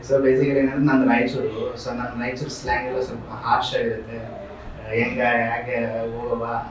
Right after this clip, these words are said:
so ನನ್ ಸ್ವಲ್ಪ ರಫ್ ಆಗಿರುತ್ತೆ. So ಇವ್ರಿಗೆ ಏನಂದ್ರೆ ಸ್ಮೂತ್ ಆಗಿ ಬ್ಯಾಂಗ್ಳೂರ್ ಲ್ಯಾಂಗ್ವೇಜ್ ಬೇಕು. So, ಆ, ನನ್ co-directors ಆಗ್ಲಿ, ನನ್ನ ಅಸಿಸ್ಟೆಂಟ್ ಡೈರೆಕ್ಟರ್ ವಾಸು,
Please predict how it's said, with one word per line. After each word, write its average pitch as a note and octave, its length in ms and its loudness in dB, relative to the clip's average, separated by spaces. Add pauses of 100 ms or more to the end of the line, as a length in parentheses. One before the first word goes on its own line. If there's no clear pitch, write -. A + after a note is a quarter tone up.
so D3 260 2
ನನ್ D#3+ 180 6
ಸ್ವಲ್ಪ D#3+ 220 6
ರಫ್ D3 200 4
ಆಗಿರುತ್ತೆ. - 400 6 (440)
So D#3 140 6
ಇವ್ರಿಗೆ F3 220 8
ಏನಂದ್ರೆ D#3+ 340 6
ಸ್ಮೂತ್ D#3 420 2
ಆಗಿ C3 200 2
ಬ್ಯಾಂಗ್ಳೂರ್ A#2+ 460 0
ಲ್ಯಾಂಗ್ವೇಜ್ A2+ 460 -4
ಬೇಕು. G#2+ 260 -6 (440)
So, A2 160 -4 (1200)
ಆ, - 80 -14 (720)
ನನ್ A#2 180 2
co-directors B2 880 2
ಆಗ್ಲಿ, G#2+ 540 -10
ನನ್ನ A2 140 -12
ಅಸಿಸ್ಟೆಂಟ್ A#2 420 -4
ಡೈರೆಕ್ಟರ್ A2 400 -2
ವಾಸು, G#2+ 600 -6